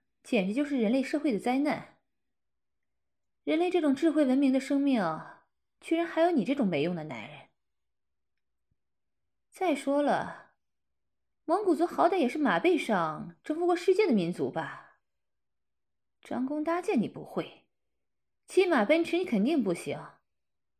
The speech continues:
但做个正常生活的男人总可以了吧？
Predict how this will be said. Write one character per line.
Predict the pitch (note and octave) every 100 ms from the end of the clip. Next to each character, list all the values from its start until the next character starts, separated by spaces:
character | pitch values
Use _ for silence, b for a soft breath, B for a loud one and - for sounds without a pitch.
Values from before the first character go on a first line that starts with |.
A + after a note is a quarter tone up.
| _ _ _ _ _ _ _ _
但 | - G4+
做 | A4
个 | F#4+
正 | G4 F#4
常 | F#4+
生 | G4 G4
活 |
的 | F4+
男 | B3 B3+
人 | F#4
总 | A#3
可 | G3 F#3+
以 | D#3+
了 |
吧？ | D#3 D3 D3 -